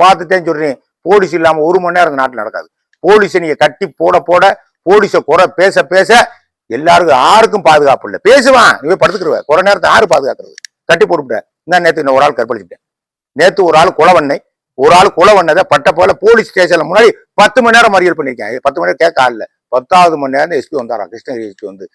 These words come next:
உங்க பிரச்சனை நடவடிக்கை எடுப்போம் பொறுங்க." அப்புறம் போய் ரெண்டு பேரும் தூக்கிட்டு வந்திருக்கேன். ரெண்டு பேரும் தூக்கிட்டு வந்து என்ன? தூக்கி அடிச்சா தப்பா உள்ள சொல்லுவேன்?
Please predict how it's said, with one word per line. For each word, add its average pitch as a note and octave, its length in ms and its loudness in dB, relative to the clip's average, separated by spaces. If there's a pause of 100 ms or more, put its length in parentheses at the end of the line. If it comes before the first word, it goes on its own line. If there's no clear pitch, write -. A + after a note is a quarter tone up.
(140)
உங்க F#2+ 520 -14
பிரச்சனை A2+ 300 -10
நடவடிக்கை G2 320 -10
எடுப்போம் E2+ 260 -20
பொறுங்க." F2 200 -18 (220)
அப்புறம் B2 260 -8
போய் C#3 120 -2
ரெண்டு G#2 120 -10
பேரும் A2+ 160 -10
தூக்கிட்டு A2+ 180 -16
வந்திருக்கேன். F#2+ 280 -18 (200)
ரெண்டு C3 240 -4
பேரும் A#2+ 40 -20
தூக்கிட்டு E3 200 -6
வந்து B2 160 -6
என்ன? C#3 100 -2 (640)
தூக்கி F3+ 220 -2
அடிச்சா E3 360 4
தப்பா A3+ 240 2
உள்ள F#3+ 140 2
சொல்லுவேன்? B2 420 -6